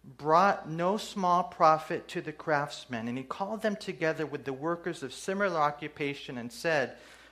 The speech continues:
'Men, you know we have our prosperity by this trade.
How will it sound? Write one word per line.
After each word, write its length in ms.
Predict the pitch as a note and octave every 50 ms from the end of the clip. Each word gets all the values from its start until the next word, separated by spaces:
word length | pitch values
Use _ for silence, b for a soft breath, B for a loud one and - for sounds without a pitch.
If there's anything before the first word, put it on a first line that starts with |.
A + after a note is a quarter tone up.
| B B
'Men, 480 | C#3+ D#3 F#3+ G#3 G#3+ G3 F3 D3+ C#3+ C#3+
you 160 | D#3+ G#3 B3 B3+
know 480 | A#3 G#3 F3+ F3 F#3+ A3+ A#3+ A#3 F#3
we 200 | D#3 D#3 E3 D#3+
have 260 | D#3+ E3+ E3 E3 E3
our 120 | E3 D#3+ D#3+
prosperity 920 | - - F3 D3+ D3 C#3+ - - - E3 F#3+ A#3 A#3+ A3+ F#3 C#3+ C3 B2
by 200 | - B2 B2 B2+
this 300 | A#2+ B2+ B2 - - -
trade. 500 | - - - A3 C4+ C#4 - - -